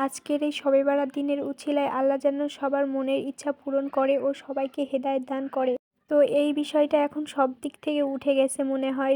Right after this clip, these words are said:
রুটি করার প্রচলন, কিন্তু আমাদের এইদিকে গ্রামে কিন্তু সবাই করে না। আমরা কিন্তু এই পরিবারে কিন্তু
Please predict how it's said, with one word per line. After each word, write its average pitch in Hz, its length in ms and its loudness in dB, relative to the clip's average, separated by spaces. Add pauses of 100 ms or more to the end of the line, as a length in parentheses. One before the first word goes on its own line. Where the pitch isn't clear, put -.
রুটি 269 280 -6
করার 262 300 4
প্রচলন, 269 420 0 (120)
কিন্তু 285 220 -2 (180)
আমাদের 277 320 -2 (480)
এইদিকে 285 340 -2 (120)
গ্রামে 262 400 0
কিন্তু 277 260 -2 (160)
সবাই 269 280 2 (140)
করে 277 200 6 (100)
না। 254 60 0 (220)
আমরা 262 200 -2 (100)
কিন্তু 285 240 -4 (200)
এই 269 160 -2
পরিবারে 269 480 2
কিন্তু 277 180 -4